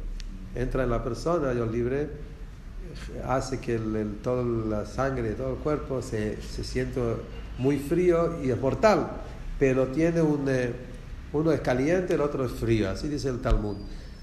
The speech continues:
Son, eh, espero que nadie nunca te-, tuvo el, eh, pero la Gemara dice así.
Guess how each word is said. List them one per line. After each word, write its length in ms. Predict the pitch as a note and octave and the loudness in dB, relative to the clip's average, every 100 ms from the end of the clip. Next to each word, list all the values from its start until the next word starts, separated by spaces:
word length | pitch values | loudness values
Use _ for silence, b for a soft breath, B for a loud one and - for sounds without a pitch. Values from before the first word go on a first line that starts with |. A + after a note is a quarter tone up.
| - | -10
Son, 200 | - G#2+ | -4 -4
eh, 600 | - - - - - B2+ | -4 -6 -6 -6 -6 -8
espero 320 | - - A2 | -6 -2 -2
que 120 | G#2+ - | 4 4
nadie 320 | A2+ A#2 A2 | 4 2 2
nunca 340 | A#2 A2+ A2 | 0 0 -2
te-, 380 | A2 A2 G#2+ G#2 - | 0 0 0 -2 0
tuvo 240 | C3 A#2+ | 2 4
el, 240 | A2 G#2+ G2+ | 2 0 0
eh, 180 | G2+ G2+ B B B | -2 -4 B B B
pero 140 | - A2+ | -2 2
la 120 | A#2+ | 2
Gemara 280 | B2 F3 F#3+ | 4 4 4
dice 240 | F#3 F3 | 4 2
así. 320 | E3+ - C#3 | 0 0 -2